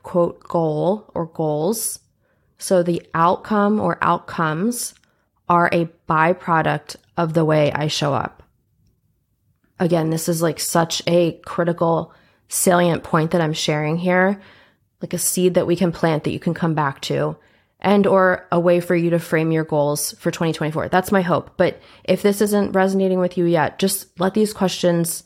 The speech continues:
let's, like, deposit them into your memory bank, and you can marinate on them and see what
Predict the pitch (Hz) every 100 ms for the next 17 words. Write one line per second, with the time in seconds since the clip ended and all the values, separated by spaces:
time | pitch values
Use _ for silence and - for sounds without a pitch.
0 | _ _ _ 196 196 214 202 202 180 180
1 | 180 175 165 160 160 170 160 156 160 160
2 | 160 156 156 143 147 - - - _ 156
3 | 160 160 156 156 - _ _ _ _ _
4 | _ _ - 175 180 165 160 156 151 156
5 | 151 147 147 160 - 170 160 156 160 -
6 | _ - 175 -